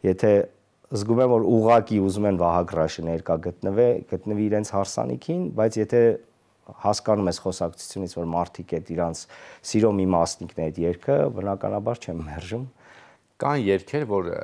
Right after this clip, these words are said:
Speaker 2: տարիներով ապրում են։ Օրինակ, ը, Ռուբեն Հախվերդյանն այդպիսի շատ երգեր ունի, որպես վառ օրինակ, հենց «Մեր սիրո աշունը» ստեղծագործությունը, որ բոլոր ժամանակներում լսում են, բոլոր սերունդները լսում են, ը,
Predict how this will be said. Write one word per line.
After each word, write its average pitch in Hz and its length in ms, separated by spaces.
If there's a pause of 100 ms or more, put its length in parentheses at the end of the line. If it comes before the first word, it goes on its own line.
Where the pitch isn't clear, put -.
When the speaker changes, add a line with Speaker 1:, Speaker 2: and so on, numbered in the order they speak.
Speaker 2:
տարիներով 98 520
ապրում 78 380
են։ 71 140
Օրինակ, 101 480
ը, 76 140 (340)
Ռուբեն 92 340
Հախվերդյանն 90 600
այդպիսի - 360
շատ - 280
երգեր 82 360
ունի, 92 220
որպես 87 400
վառ 82 320
օրինակ, 87 400
հենց 82 160
«Մեր 80 180
սիրո 90 260
աշունը» 90 400
ստեղծագործությունը, 92 1000
որ 87 240 (460)
բոլոր 92 340
ժամանակներում 85 880 (200)
լսում 113 460
են, 104 220
բոլոր 82 360
սերունդները 78 480
լսում 110 360
են, 107 120
ը, - 540